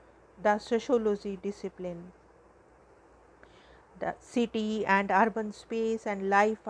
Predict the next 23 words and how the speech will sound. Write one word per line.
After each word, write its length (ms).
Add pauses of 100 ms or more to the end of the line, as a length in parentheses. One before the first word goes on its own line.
(140)
had 320
been 320 (120)
a 140
matter 500
of 220
concern 600 (720)
for 160
social 520
thinkers 720
even 400
before 600
urban 340
sociology 640
was 320 (120)
accorded 560 (760)
the 140
status 580
of 260
a 140
distinct 800 (100)
discipline 720
in 140
the 160